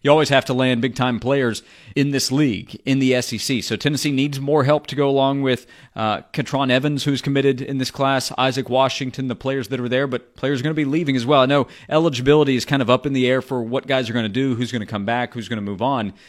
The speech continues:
but what we do know is that Tennessee needs more help up front. And you know what? You wanna talk about competition, they need to create more of it on the defensive line. So Friday, defensive lineman Tyrion Ingram Dawkins from Gaffney, South Carolina,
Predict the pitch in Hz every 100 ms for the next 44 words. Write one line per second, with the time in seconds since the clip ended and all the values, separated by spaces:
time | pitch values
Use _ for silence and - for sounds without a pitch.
0 | - 120 123 - 147 127 120 160 139 123
1 | 113 120 - 143 135 127 135 113 127 147
2 | 113 98 101 - 120 101 120 143 165 123
3 | 135 139 156 139 104 143 139 - 160 135
4 | 107 - - _ 117 131 151 135 139 -
5 | 143 139 127 127 147 120 127 - - -
6 | - 127 123 104 135 135 120 123 120 95
7 | 107 - 147 160 151 123 113 - - -
8 | 131 135 151 143 139 139 127 117 147 143
9 | 143 147 135 131 123 127 135 - 107 -
10 | 107 113 127 131 - 131 123 - 131 123
11 | 139 131